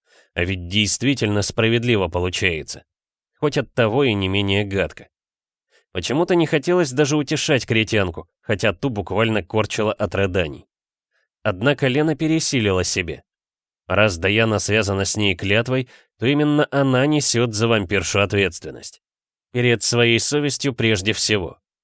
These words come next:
а потом и перед Богом. Пусть пока еще не связана, но будет, никуда от этого не деться, как ни жаль. Тяжело вздохнув,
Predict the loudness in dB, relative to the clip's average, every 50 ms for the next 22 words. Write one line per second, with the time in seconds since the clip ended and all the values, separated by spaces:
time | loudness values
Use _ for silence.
0 | _ _ _ -6 -2 -2 0 0 2 0 0 0 2 2 2 2 2 0 0 0
1 | 0 0 0 -2 -10 -18 -20 _ _ _ _ _ _ _ _ _ _ _ _ _
2 | _ _ _ _ _ _ -2 -2 -2 0 -2 -2 0 2 2 4 4 2 2 2
3 | 2 4 4 4 2 2 2 2 2 0 2 0 0 2 2 2 4 4 4 4
4 | 2 2 2 0 0 0 -2 -6 -12 -14 -20 _ _ -10 -8 -8 -6 -6 -4 0
5 | 2 2 2 2 2 -2 -2 0 0 0 2 2 0 -2 -2 0 0 0 0 -2
6 | -2 -6 -6 -4 -2 -4 -4 -2 0 0 0 0 0 -4 -10 -12 -16 _ _ _
7 | _ _ _ _ _ _ _ _ _ _ _ -4 -4 -2 0 2 2 2 2 2
8 | 2 0 0 0 2 0 0 0 0